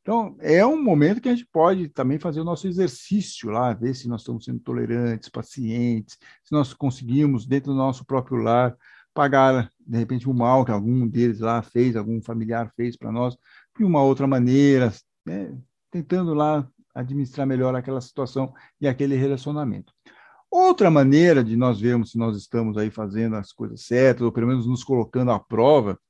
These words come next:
são as redes sociais. Vê lá se, de repente, como é a nossa reação. Será que eu, eu vou ficar abalado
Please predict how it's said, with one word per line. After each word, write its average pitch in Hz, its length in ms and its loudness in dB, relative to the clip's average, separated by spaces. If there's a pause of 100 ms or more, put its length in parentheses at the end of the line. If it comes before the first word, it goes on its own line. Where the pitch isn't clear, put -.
(380)
são 254 220 -4
as 190 120 -2
redes 147 280 0
sociais. - 760 -10 (260)
Vê 156 360 6
lá 170 440 6
se, 151 280 -2
de 151 280 2
repente, 127 800 2
como 196 160 0
é 220 160 2
a 185 80 2
nossa 165 260 2
reação. 117 600 0 (340)
Será 208 180 -4
que 202 80 -6
eu, 156 220 0
eu 135 100 4
vou 143 120 -2
ficar 127 240 0
abalado 104 920 2